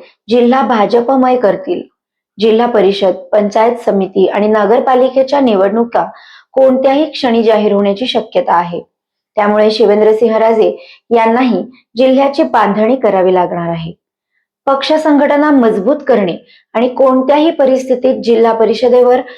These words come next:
भाजपचा झेंडा फडकवणे, यासाठी प्राधान्य देऊन काम करावे लागणार आहे. भाजपचे नेतृत्व बळकट करण्यासाठी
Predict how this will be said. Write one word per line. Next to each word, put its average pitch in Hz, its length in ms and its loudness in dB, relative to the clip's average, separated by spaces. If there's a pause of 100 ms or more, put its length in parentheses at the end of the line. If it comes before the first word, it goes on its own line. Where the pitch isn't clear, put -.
(240)
भाजपचा 277 680 0
झेंडा 220 360 0 (100)
फडकवणे, 233 480 0 (380)
यासाठी 262 500 0
प्राधान्य 208 540 0
देऊन 220 340 2
काम 226 260 0
करावे 185 340 0
लागणार 175 340 -2
आहे. 165 240 -6 (560)
भाजपचे 226 600 0
नेतृत्व 233 600 0
बळकट 214 440 0
करण्यासाठी 208 720 -2